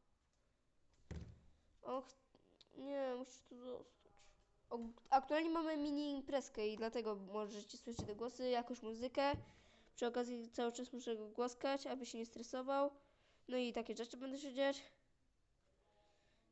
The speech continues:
Em, no to cięcie, ja go uspokoję. Og-, aktualnie już jestem, e, musiałem uspokoić mojego pieseła.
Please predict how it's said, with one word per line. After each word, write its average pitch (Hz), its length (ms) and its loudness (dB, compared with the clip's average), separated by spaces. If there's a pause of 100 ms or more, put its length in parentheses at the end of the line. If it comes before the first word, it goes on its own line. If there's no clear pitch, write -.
(100)
Em, 220 480 0 (180)
no 233 100 -8
to 233 460 4
cięcie, 247 460 2
ja 233 160 2
go 220 220 6
uspokoję. 220 540 2 (2000)
Og-, 240 340 -2
aktualnie 269 500 6
już 254 160 0
jestem, 277 680 4 (100)
e, 233 600 0
musiałem 233 540 -4
uspokoić 240 680 -8
mojego 226 240 0
pieseła. 254 680 2